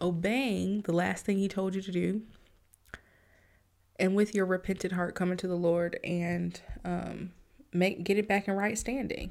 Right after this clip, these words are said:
But until that point, it's like you've forfeited, essentially, um, what God has for you. Because as long as you're moving in disobedience, the Lord does not have to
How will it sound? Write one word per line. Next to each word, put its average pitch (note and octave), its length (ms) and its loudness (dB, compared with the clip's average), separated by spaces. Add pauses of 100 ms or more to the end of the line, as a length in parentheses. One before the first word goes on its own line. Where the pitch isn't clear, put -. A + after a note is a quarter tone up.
But F3+ 120 0
until G3 220 4
that G3+ 220 2
point, A3+ 420 -4
it's - 200 -2
like G3 180 0
you've F3+ 240 -6 (680)
forfeited, A3 920 2 (460)
essentially, F3 760 -2 (260)
um, F3+ 440 -2 (280)
what G#3+ 180 6
God G#3 200 0
has C4 420 -4
for - 160 0
you. - 380 -6 (2750)
Because A3+ 240 8
as G#3 140 0
long B3+ 160 4
as A3+ 120 4
you're G#3+ 260 2 (140)
moving G3 340 2
in F#3 100 0
disobedience, F3 680 -2
the D3 140 -2
Lord F#3 260 0
does F3+ 120 -2
not F3+ 200 -4
have - 440 -4
to E3+ 520 0